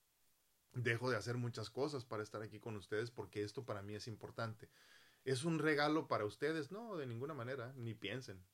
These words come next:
Esto es, esto es por demás egoísta y lo estoy haciendo por mí y para mí. Esa es la realidad. ¿Por qué te lo digo así? Porque quiero que tú también abraces tu ego, lo ames. No es una cuestión de la destrucción del ego, es una cuestión de abrazar al ego y darle amor. El niño que se porta mal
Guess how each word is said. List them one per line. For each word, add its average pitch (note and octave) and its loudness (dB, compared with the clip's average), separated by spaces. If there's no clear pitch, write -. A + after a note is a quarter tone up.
Esto A2+ 0
es, C3+ 0
esto B2+ 0
es - -2
por D#3 4
demás B2 0
egoísta C#3 0
y A#2 -4
lo G#2+ 0
estoy B2 -2
haciendo A#2+ -2
por G2 -6
mí C#3 -4
y G#2 -6
para F#2+ -4
mí. E2+ -10
Esa A2+ -2
es D#3+ 2
la C#3 4
realidad. F#2+ -4
¿Por C3+ 4
qué D#3 6
te A#3+ 4
lo F3 8
digo E3+ 8
así? D#3 2
Porque B2+ 0
quiero D3+ 4
que D3+ 2
tú C#3 0
también D#3 -2
abraces D3+ -2
tu - -4
ego, C#3+ -6
lo G#2 0
ames. C#3 0
No A#2+ 0
es B2 -2
una D#3+ -2
cuestión B2+ -2
de D#3+ 0
la A#2+ 2
destrucción A2 -2
del B2+ 0
ego, B2+ 0
es A2+ -6
una B2 -4
cuestión A2+ -4
de C3 0
abrazar A2+ 0
al A#2 0
ego A2+ 2
y A2+ 0
darle A2 2
amor. G2+ -2
El G2+ 0
niño G3 0
que - -2
se G#2 -4
porta - -2
mal D3+ 2